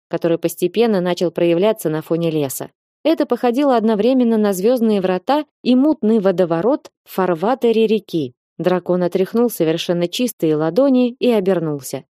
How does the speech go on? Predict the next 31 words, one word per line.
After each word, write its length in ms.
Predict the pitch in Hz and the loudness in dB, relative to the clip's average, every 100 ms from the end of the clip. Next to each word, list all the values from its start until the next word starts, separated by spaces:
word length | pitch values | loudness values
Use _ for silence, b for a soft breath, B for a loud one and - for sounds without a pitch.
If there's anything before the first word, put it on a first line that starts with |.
| _ _ | _ _
«Прошу 440 | - 196 208 330 302 | -4 -2 -2 -2 0
вас, 320 | 170 - - - | -2 -6 -12 -6
благочестивая 880 | 180 180 175 175 - - 165 170 165 | -2 0 0 -2 -4 -2 0 0 0
Маша». 440 | 160 160 175 160 - _ _ _ | -2 -4 -6 -6 -10 _ _ _
«Сначала 500 | - 226 226 285 294 | -4 -2 0 2 2
животные», 640 | 285 285 220 - 185 175 175 _ _ | 2 2 0 0 -2 -2 -4 _ _
кивнула 400 | - 170 180 175 | -4 0 0 0
я 180 | 160 165 | 2 0
на 120 | 170 | 0
зоопарк. 520 | 165 175 170 156 - _ _ _ | -2 -2 -2 -6 -8 _ _ _
«Мало 280 | 190 226 262 | 0 2 2
ли, 240 | 208 170 - _ - | 2 0 -4 _ -4
вдруг 320 | 220 262 - | 0 0 2
вы 100 | 214 | 2
меня 300 | 208 208 214 | 2 2 0
обманете». 680 | 214 226 180 160 - 156 - _ _ | 2 0 0 -4 -4 -6 -8 _ _
«Я 220 | 196 196 | 2 4
не 200 | 190 202 | 4 4
имею 280 | 220 330 247 | 4 4 2
такой 260 | 185 170 175 | 0 -2 0
привычки», 600 | - 190 175 - 165 151 _ | 0 2 0 0 -4 -4 _
вспыхнул 440 | - - 175 175 160 | -16 -4 -4 -2 -6
советник, 580 | - 170 165 160 147 - _ | -2 0 -2 -2 -8 -10 _
но 120 | 208 240 | 0 2
быстрым 420 | 330 349 226 214 | 2 2 0 2
жестом 420 | 190 311 - 233 | 2 -2 0 -2
отправил 500 | 202 - 262 294 220 | -2 -2 0 2 2
живые 360 | 180 185 175 160 | 2 2 2 0
статуэтки 600 | - 160 185 294 - 220 | -4 -2 0 0 -2 -6
в 80 | - | -4
портал. 600 | 180 - - 147 135 | -6 -6 -8 -8 -10